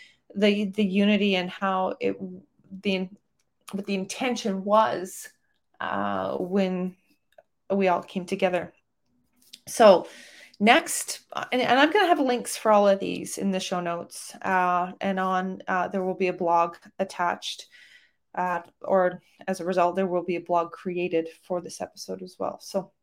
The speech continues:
you can take that in if you like. Next book is Living Untethered, Beyond the Human Predicament. Now, this one is by Michael A. Singer.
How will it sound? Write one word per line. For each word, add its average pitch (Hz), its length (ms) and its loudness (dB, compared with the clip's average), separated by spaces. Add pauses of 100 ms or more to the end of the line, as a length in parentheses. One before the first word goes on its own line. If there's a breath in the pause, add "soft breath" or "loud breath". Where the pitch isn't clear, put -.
(240)
you 185 140 -14
can 175 100 -12
take 165 200 -10
that 170 140 -6
in 175 140 -8
if - 140 -18
you 208 60 -8
like. 190 260 -6 (640 loud breath)
Next 277 360 4
book 214 360 6
is 202 420 4
Living 247 440 4
Untethered, 202 960 2
Beyond 208 420 2
the 233 80 0
Human 208 420 0
Predicament. 196 880 -8 (680)
Now, 202 120 2
this 285 240 2
one 330 120 0
is 320 200 0
by 208 360 4
Michael 208 720 2
A. 208 200 -2
Singer. 208 560 -6